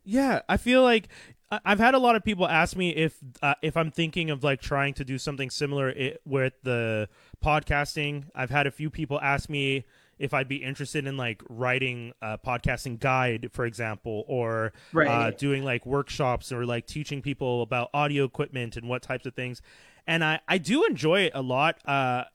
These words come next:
Speaker 1: I mean, you knew what I was doing. I was doing music for
Speaker 2: Yeah.
Speaker 1: commercial spaces, which I also enjoy a lot, which I think is one of the harder things. If,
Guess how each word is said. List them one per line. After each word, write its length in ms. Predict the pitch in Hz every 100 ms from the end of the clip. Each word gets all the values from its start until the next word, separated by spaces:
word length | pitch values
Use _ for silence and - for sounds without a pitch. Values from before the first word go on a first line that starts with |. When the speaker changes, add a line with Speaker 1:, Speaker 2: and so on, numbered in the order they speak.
| -
Speaker 1:
I 80 | 165
mean, 340 | 160 160 - _ -
you 160 | 175
knew 160 | 214 208
what 140 | 190
I 80 | 160
was 160 | 143 117
doing. 300 | 147 156 151
I 120 | 131
was 160 | 139 113
doing 280 | 143 139
music 340 | 131 135 139 127
for 400 | - 131 120 117
Speaker 2:
Yeah. 260 | 180 214 -
Speaker 1:
commercial 360 | 160 156 165
spaces, 380 | 127 151 185 175 - 185
which 160 | 180
I 140 | 202 165 -
also 400 | 139 175 208 202
enjoy 260 | 196 208
a 20 |
lot, 300 | 208 220 220
which 160 | 160 165
I 80 | 156
think 220 | 180 170
is 100 | 151
one 120 | 160
of 60 | 151
the 60 | 127
harder 240 | 147 143
things. 320 | 139 160 165
If, 160 | 143